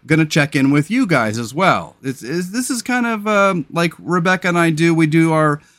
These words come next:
mental health checkups or mental health check-ins from time to time. That's what this is, except I want you guys to, um, stop everything you're doing today and simply reflect on what you are doing.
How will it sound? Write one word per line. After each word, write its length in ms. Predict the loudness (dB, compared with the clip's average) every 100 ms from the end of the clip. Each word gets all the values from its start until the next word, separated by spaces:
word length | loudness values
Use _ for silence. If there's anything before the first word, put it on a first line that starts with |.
| _
mental 360 | 0 2 0 0
health 320 | 2 2 0
checkups 600 | -4 -2 0 0 -2 -4
or 200 | -4 0
mental 300 | 2 2 0
health 280 | 0 0 -2
check-ins 500 | -4 -2 0 0 0
from 140 | -4
time 240 | 0 0 0
to 80 |
time. 320 | 0 0 0 0
That's 220 | -4 -4
what 160 | -6
this 260 | -2 -2 2
is, 220 | 0 2
except 480 | -2 0 0 0 -4 _ _ _ _
I 120 | -4
want 260 | 0 0 0
you 160 | -2 0
guys 480 | 2 2 2 -2
to, 580 | 0 2 4 4 2 0
um, 560 | -2 0 0 0 -2 -6 _ _ -20 -14
stop 480 | -8 0 0 2
everything 500 | 0 2 0 0 0
you're 140 | 2 2
doing 420 | 4 4 4 2
today 540 | 0 0 0 0 -2 -6 _ _ _ _
and 180 | 0 0
simply 500 | 0 -2 -2 2 2
reflect 640 | 4 2 0 -2 0 -2 -2
on 540 | -2 2 2 0 -2
what 300 | 0 2 0 -2
you 420 | 0 2 0 -4
are 160 | -4 -2
doing. 460 | 0 0 -2 -6